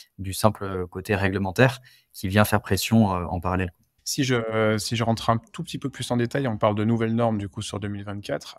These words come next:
Speaker 2: Euh, euh, est-ce que vous pouvez me préciser un peu, euh, bah, les lignes, en fait, sur lesquelles les entreprises vont devoir, euh, faire évoluer des choses et,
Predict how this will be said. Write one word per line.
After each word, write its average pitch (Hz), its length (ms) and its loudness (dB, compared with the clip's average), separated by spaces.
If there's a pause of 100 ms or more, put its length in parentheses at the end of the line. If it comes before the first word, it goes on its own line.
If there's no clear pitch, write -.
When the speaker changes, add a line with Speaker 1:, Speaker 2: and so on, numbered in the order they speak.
Speaker 2:
Euh, 104 240 -2 (560)
euh, 107 220 -6 (440)
est-ce - 120 -12
que - 100 -4
vous 123 60 -4
pouvez 123 160 -2
me 113 40 -2
préciser 110 460 -4
un 110 140 2
peu, 123 200 -12
euh, 101 600 -4
bah, 101 180 -4 (560)
les 110 200 -2
lignes, 117 420 4
en 104 60 0
fait, 110 200 -4
sur - 180 -4
lesquelles 101 600 0
les 95 280 -4
entreprises 110 680 -4
vont 98 160 -4
devoir, 101 600 0
euh, 92 160 2
faire 101 200 -2
évoluer 101 400 2
des 98 120 0
choses 113 420 -4
et, 95 180 -4